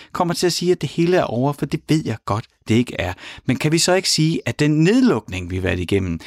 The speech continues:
den næsten er over? Det er klart, der er eftervejer, der er konsekvenser, vi stadigvæk skal orientere os i og håndtere. Nogle er hårdere ramt end andre, men vi er på den anden side af nedlukning, og forhåbentlig,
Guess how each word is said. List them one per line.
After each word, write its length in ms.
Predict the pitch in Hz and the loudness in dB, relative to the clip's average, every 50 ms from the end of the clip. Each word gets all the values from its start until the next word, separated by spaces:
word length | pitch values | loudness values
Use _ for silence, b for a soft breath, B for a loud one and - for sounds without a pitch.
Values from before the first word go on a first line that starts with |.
| B B B B | B B B B
den 180 | - 110 104 98 | -2 0 0 0
næsten 460 | 90 90 90 - - - 85 82 76 - | 0 0 0 -2 -2 -2 -4 -6 -6 -4
er 140 | - 98 95 | -2 -2 0
over? 300 | - 85 82 82 87 90 87 _ - | -2 -2 -4 -6 -6 -8 -8 _ -4
Det 60 | 170 165 | -4 -2
er 40 | |
klart, 280 | - - 185 185 160 - _ _ - | 0 0 0 0 0 -2 _ _ -2
der 60 | 143 | 0
er 40 | 143 | 0
eftervejer, 580 | 147 156 165 - - 147 127 135 131 113 101 104 - | 2 0 0 -2 -2 0 2 2 2 0 0 -4 -4
der 60 | - | -4
er 40 | 120 | -4
konsekvenser, 640 | - - 120 113 - - - - 156 151 131 - 117 | -2 -2 -4 -4 -6 -6 -2 -2 0 0 0 -4 -4
vi 60 | 113 | -6
stadigvæk 340 | - - 135 131 131 127 123 | -4 -2 0 2 2 0 0
skal 220 | - - 107 104 - B B B B B B | -2 -2 -2 -2 -4 B B B B B B
orientere 480 | B 117 113 107 104 - - 180 180 147 | B 0 0 2 2 2 2 2 2 2
os 200 | 123 117 - - | 2 0 0 0
i 160 | - 139 131 | 0 2 2
og 80 | 117 | 2
håndtere. 460 | 101 107 110 107 - - 151 139 113 104 | 0 0 -2 -2 0 0 0 2 2 2
Nogle 280 | 104 113 117 123 131 | 2 2 2 2 2
er 40 | 127 | 0
hårdere 340 | 110 - 123 123 131 127 123 | 0 0 0 0 0 0 0
ramt 160 | 120 117 - | -2 -2 -2
end 100 | - 110 - | -2 -2 0
andre, 340 | - 120 135 151 165 147 127 B B B B B B | 0 0 0 0 0 -2 -2 B B B B B B
men 220 | - 123 123 123 | 0 2 2 2
vi 100 | 120 131 - | 2 0 -2
er 120 | - 113 | -2 -6
på 160 | - - 131 | -6 -4 -4
den 100 | 110 107 | -2 0
anden 180 | 98 92 107 117 | 2 2 2 0
side 240 | - - 113 107 107 | 0 2 2 2 2
af 60 | 101 | 2
nedlukning, 640 | 98 98 101 110 110 104 95 95 - 98 95 90 - | 2 2 2 2 2 0 -2 -4 -4 -6 -6 -4 -4
og 140 | - 101 - | -4 -4 -2
forhåbentlig, 680 | - 113 - - - 170 175 - - 110 98 95 | -2 -4 -2 2 2 2 2 0 -2 -6 -6 -6